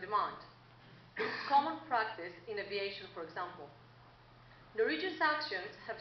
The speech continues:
significant positive reputational benefit for N C L and signals progress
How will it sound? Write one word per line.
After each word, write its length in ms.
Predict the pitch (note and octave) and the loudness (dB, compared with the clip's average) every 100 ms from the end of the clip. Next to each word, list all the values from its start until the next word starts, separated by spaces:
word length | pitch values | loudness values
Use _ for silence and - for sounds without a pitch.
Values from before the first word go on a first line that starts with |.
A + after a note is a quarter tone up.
| - | -10
significant 480 | A3 C4+ D#4 D4+ - - | -8 -6 -4 -4 -4 -4
positive 480 | C4 C4 - E3 - | -2 -2 -6 -8 -4
reputational 640 | G3+ G3+ - A#3+ A3+ A3 - | -6 -4 -2 -2 -2 -6 2
benefit 480 | A3+ A3+ - D#3 D#3+ - - - - | 2 2 -4 -8 -10 -14 -20 -20 -4
for 180 | G#3+ A#3+ | 0 2
N 160 | A#3+ A#3+ | 2 0
C 140 | A#3+ A3+ | 2 4
L 180 | E3+ - - - - - | 4 2 -6 -18 -16 -8
and 100 | A3 - | -8 -4
signals 460 | D#4+ D4+ F3+ F#3 - - - - | -4 -2 -2 -4 -8 -18 -20 -2
progress 480 | C4 B3 F3+ E3 | 2 2 2 -6